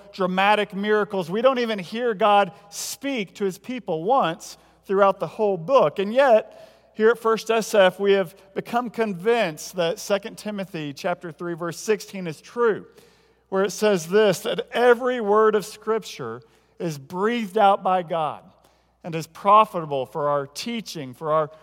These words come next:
reproof, for our correction, and for our training in righteousness, so that we as a church may be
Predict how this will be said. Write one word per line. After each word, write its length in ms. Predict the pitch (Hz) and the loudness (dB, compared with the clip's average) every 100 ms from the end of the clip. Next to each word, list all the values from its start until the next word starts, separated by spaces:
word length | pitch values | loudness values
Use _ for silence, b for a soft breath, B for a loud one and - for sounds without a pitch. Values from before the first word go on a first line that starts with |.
| B - | B -10
reproof, 540 | 175 - 247 226 170 | -10 -4 0 2 0
for 120 | - | 0
our 140 | 185 180 | 2 0
correction, 760 | - 196 214 240 - - 165 | -4 -2 0 0 -2 -8 -8
and 100 | 165 | -8
for 140 | 208 202 | -4 -2
our 140 | 165 | -2
training 520 | - - 233 226 214 | -6 -10 -10 -8 -8
in 120 | 208 | -8
righteousness, 680 | 170 175 180 180 151 160 139 | -2 0 0 -2 -12 -10 -8
so 100 | 175 | -2
that 160 | 160 165 | -2 0
we 140 | 220 | 0
as 140 | 208 | 0
a 60 | 175 | -2
church 420 | - 226 202 - | -6 -4 -4 -4
may 120 | 185 | -6
be 200 | 175 180 | -4 -4